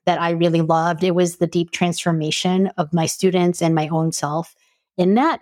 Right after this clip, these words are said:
And so during that time, and I was starting to train a lot of teachers 'cause I was full-time, I was a full-time yoga teacher for eight years. So I was training teachers and working with a lot of people, mentoring them into class. And what I realized over time, like, the stuff I loved the most was actually a really deep level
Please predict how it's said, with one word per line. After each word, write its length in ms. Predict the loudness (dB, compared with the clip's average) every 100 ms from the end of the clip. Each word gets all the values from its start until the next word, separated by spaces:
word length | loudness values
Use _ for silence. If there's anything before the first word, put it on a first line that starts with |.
| 0
And 120 | 0
so 140 | 2 2
during 220 | 2 2
that 120 | 2
time, 200 | 0 0
and 80 | 2
I 80 | 0
was 200 | -2 -6
starting 300 | -2 2 2
to 100 | 0
train 240 | 0 0 2
a 40 |
lot 120 | 0
of 80 | 0
teachers 340 | -4 -6 -4
'cause 140 | 0 0
I 60 |
was 160 | 2 0
full-time, 380 | 0 0 0 0
I 60 | 2
was 100 | 2
a 60 |
full-time 380 | 2 -2 0 0
yoga 220 | 0 -2
teacher 260 | -6 -6 -6
for 200 | -6 -4
eight 160 | -6 -6
years. 400 | -10 -10 -12 -14 -20 -20 -20 -2
So 120 | 0
I 40 |
was 120 | 0
training 380 | 0 0 2 2
teachers 480 | 2 0 2 2 2
and 160 | 2 2
working 260 | 2 2
with 140 | 2 2
a 40 |
lot 220 | 2 2
of 100 | 0
people, 260 | -2 0 2
mentoring 440 | 2 0 0 0
them 160 | 0 -2
into 260 | -6 -6
class. 580 | -8 -4 -2 -4 -6 -16 _ _ _ -2
And 120 | 2
what 120 | 2
I 40 |
realized 420 | 2 2 2 2 0
over 180 | 0
time, 480 | -4 -4 -2 0 2
like, 180 | 0 -4
the 60 | -4
stuff 200 | -2 0
I 80 | 2
loved 340 | 2 0 0
the 80 | -2
most 500 | 2 2 2 2 -2
was 140 | 0
actually 360 | 0 -2 -2 0
a 80 | 0
really 300 | 0 0 -2
deep 260 | -4 -4
level 600 | 0 0 2 2 2 0